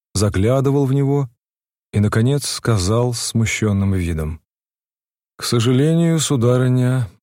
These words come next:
вы не ошиблись. Мальчик действительно слеп и притом безнадежно».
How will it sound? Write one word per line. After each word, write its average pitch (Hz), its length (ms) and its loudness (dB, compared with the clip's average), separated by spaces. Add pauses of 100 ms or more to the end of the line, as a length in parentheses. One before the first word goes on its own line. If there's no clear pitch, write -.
(280)
вы 101 320 2
не 107 140 2
ошиблись. 69 840 -4 (880)
Мальчик 117 440 0
действительно 104 800 0
слеп 107 600 -2 (920)
и 110 80 2
притом 113 720 -2
безнадежно». 82 1040 -4